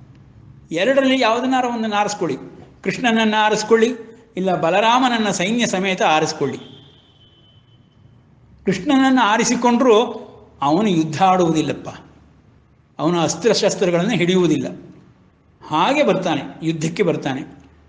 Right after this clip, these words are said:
ಹಾಗಾದ್ರೆ ಏನಪ್ಪ, ಯುದ್ಧಕ್ಕೆ ಬಂದು ಏನು ಮಾಡ್ತಾನೆ ಅವನು? "Guidance, ನಾನು ಕೊಡ್ತೀನಿ, ಸಲಹೆಗಳನ್ನು ಕೊಡ್ತೀನಿ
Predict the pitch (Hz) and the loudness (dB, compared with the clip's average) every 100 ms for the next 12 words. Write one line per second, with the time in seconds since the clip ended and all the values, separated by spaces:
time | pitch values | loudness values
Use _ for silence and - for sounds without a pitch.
0 | _ _ 185 214 214 214 240 233 202 196 | _ _ -4 -2 2 2 0 0 0 0
1 | 180 214 202 196 226 202 156 165 151 147 | 0 0 -2 -2 -2 -2 -2 -2 -4 -6
2 | 147 - - - _ 226 262 311 202 143 | -10 -14 -20 -20 _ -2 0 2 0 -4
3 | - - - - _ _ - _ _ _ | -8 -10 -16 -20 _ _ -20 _ _ _
4 | _ _ _ _ _ - 196 202 262 277 | _ _ _ _ _ -6 -4 0 -2 -2
5 | 202 170 175 208 254 247 226 202 170 175 | -2 -2 -2 0 2 2 0 -6 -6 -8
6 | 123 - - | -12 -16 -20